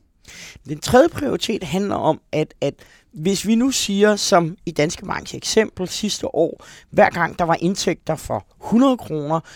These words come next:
så havde de, øh, omkostninger på over tres kroner. Øh,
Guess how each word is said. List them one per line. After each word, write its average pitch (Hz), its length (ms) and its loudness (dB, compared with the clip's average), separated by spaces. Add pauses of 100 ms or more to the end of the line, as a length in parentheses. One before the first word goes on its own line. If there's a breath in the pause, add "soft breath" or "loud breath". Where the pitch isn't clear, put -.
(140 loud breath)
så - 180 0
havde 170 260 8
de, 170 180 -2 (340 soft breath)
øh, 147 240 4
omkostninger - 720 -2
på 147 160 -6
over 120 140 0
tres - 260 -4
kroner. - 320 -14 (800 soft breath)
Øh, 143 400 8